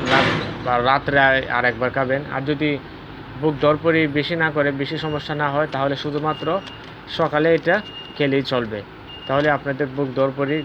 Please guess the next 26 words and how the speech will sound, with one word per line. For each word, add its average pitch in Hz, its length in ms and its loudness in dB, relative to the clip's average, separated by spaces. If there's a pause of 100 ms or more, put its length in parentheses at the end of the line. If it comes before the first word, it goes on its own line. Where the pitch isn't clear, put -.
জান 131 300 -2
কাঁপা 127 340 0 (300)
এগুলা 135 400 0 (360)
কমে 120 220 0
যাবে। 107 220 -2 (1300)
ভিডিওটি 139 340 0
ভালো 143 220 2
লাগলে 143 240 2
অবশ্যই 139 520 0 (880)
লাইক 131 260 2
করবেন, 147 340 2 (720)
আর 113 260 0
আপনারা 123 300 -2
কী 139 200 -2
ধরনের 143 240 2
ভিডিও 139 280 2
চান 131 240 0
অবশ্যই 127 360 -2
কমেন্ট 135 300 -2
করবেন। 139 320 0 (840)
আমার 120 180 -6
চ্যানেলটি 131 360 -2
অবশ্যই 131 300 -4
সাবস্ক্রাইব 131 460 -4
করবেন। 139 340 -2 (580)
ধন্যবাদ 120 360 -2